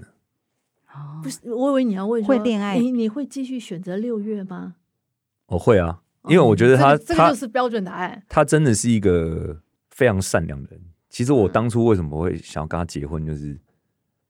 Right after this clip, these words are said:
Speaker 1: 因为他是我看过我觉得最善良的人，就是他可以自己不换手机、不换车，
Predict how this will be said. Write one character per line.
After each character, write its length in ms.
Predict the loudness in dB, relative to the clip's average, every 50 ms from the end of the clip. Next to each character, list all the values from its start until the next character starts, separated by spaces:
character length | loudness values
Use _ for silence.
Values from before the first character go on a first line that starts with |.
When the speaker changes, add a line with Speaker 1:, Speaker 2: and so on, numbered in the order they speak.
| _ _ _ _ _ _ _ _ _ _ _ _ _ _
Speaker 1:
因 80 | -2
为 80 | -2 0
他 160 | 0 -2 -2
是 100 | -2 -2
我 120 | -2 -4
看 200 | -4 -4 -4 -4
过 120 | -2 -2 -4
我 140 | -4 -4 -6
觉 100 | -8 -10
得 260 | -10 -10 -10 -12 -14 -16 _ _ _
最 160 | -4 -2 -2
善 240 | -2 -2 -4 -6 -6
良 120 | -8 -12 -16 -20
的 80 | -20
人， 160 | -20 -20 -20 _ _ _ _ _ _ _
就 100 | -8 -6
是 240 | -4 -4 -4 -6 -8 _ _ _ _ _ _ _ _ _ _ _ _ _ _ _ _ _ _ _ _ _ _ _ _ _ _ _ _ _ _
他 140 | -8 -6 -6
可 160 | -2 0 0
以 60 | 0 0
自 140 | -2 -6 -8
己 320 | -8 -8 -10 -10 -12 -12 _
不 80 | -8
换 220 | -2 -2 -2 -2 -2
手 180 | -4 -6 -8
机、 320 | -8 -10 -10 -10 -10 -10 -12 _ _ _ _ _ _ _
不 100 | -4 0
换 180 | 0 2 0 0
车， 360 | -2 -2 -2 -2 -2 -2